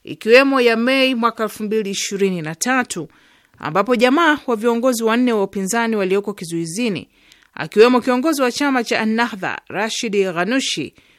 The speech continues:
walifungua kesi wakitaka viongozi hao waachiliwe. Mnamo mwezi Agosti mwaka jana, mahakama hiyo ya A U ilitoa uamuzi dhidi ya Tunisia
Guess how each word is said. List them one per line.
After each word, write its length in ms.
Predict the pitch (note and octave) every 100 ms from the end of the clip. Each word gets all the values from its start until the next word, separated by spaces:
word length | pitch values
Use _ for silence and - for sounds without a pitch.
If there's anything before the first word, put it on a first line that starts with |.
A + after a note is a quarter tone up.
| _ -
walifungua 540 | D#3 F3+ A3+ A3 A#3
kesi 600 | - C4+ G#3 - - G#2+
wakitaka 500 | A#2+ D#3+ F#3+ G#3 G#3
viongozi 400 | G3 G3 G3 F#3+
hao 540 | F#3+ A3 G3 E3+ D#3+ - _ _ _ A#3
waachiliwe. 880 | G3+ E3 - E3 D#3 C#3 B2 - _ _ _ _ _ _ _ _ _ _ _
Mnamo 380 | - C4 F#4+ F#4
mwezi 240 | D4+ D#4+ C#4
Agosti 400 | A#3 C#4+ - A#3
mwaka 240 | A3 A3
jana, 440 | A3+ C#4 C4 G#3+
mahakama 460 | F3+ G#3 A3 A#3 A#3
hiyo 320 | A3+ E4 D#4
ya 120 | A#3 -
A 260 | A3 A3 C#4+
U 140 | C#4
ilitoa 320 | A3 G3+ B3
uamuzi 760 | A3 G#3 G3 A#3 A3+ G3+ G#3 G3+
dhidi 300 | F#3+ B3+ A3+
ya 80 | G#3+
Tunisia 540 | F#3 E3 D3+ D3